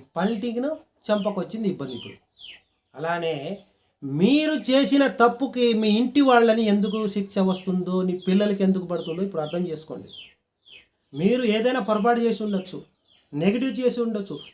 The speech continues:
పుల్లలు పెట్టి ఉండొచ్చు, గొడవలు పెట్టించి ఉండొచ్చు, ఇంకా ఏదేదో చేసి ఉండొచ్చు. అవి అన్నీ మూటలాగా ఆ విశ్వం అంత పెద్ద మూట కట్టుకొని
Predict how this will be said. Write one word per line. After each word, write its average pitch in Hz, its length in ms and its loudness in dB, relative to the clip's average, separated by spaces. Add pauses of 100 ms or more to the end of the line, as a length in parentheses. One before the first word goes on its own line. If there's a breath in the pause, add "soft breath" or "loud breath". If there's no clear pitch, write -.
(180)
పుల్లలు 269 360 4
పెట్టి 240 220 -2
ఉండొచ్చు, 254 340 0 (320)
గొడవలు 285 360 8
పెట్టించి 285 380 -2
ఉండొచ్చు, 226 260 2 (100)
ఇంకా 247 180 -2 (220)
ఏదేదో 330 440 8
చేసి 294 240 2
ఉండొచ్చు. 196 320 0 (320)
అవి 175 140 -2 (100)
అన్నీ 269 420 0 (140)
మూటలాగా 202 680 0 (120)
ఆ 170 40 -2 (120)
విశ్వం 190 340 -2
అంత 185 200 -4 (120)
పెద్ద 156 220 -6 (140)
మూట 185 220 -4 (160)
కట్టుకొని 156 580 -6